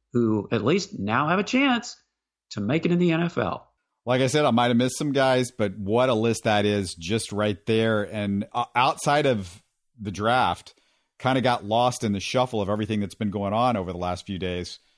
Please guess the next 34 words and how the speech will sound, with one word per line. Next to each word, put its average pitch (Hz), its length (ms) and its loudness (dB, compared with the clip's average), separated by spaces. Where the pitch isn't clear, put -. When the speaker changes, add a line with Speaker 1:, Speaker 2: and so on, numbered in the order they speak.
Speaker 2:
This 175 100 -2
is 226 60 -8
a 254 80 -4
really 175 180 2
cool 143 240 0
note 123 240 2
for 107 160 -4
T 156 320 -6
S 156 200 -2
U 131 120 -6
basketball. 95 960 -4
Did 92 140 -12
you 208 80 -2
hear 208 320 -2
who 185 160 -2
they 180 160 2
signed 190 420 -4
this 82 160 -10
weekend? 76 460 -12
Speaker 1:
I 123 100 -6
missed 175 200 0
that 123 160 0
story, 98 380 -4
actually. 90 420 -8
Speaker 2:
They 123 160 0
signed 147 520 0
Shakir 180 840 -4
O'Neal, 131 880 0
Shaq's - 480 -2
son. 82 320 -4
He's 117 260 -2
a 117 140 2
three-star 160 640 -2
recruit, 151 540 -2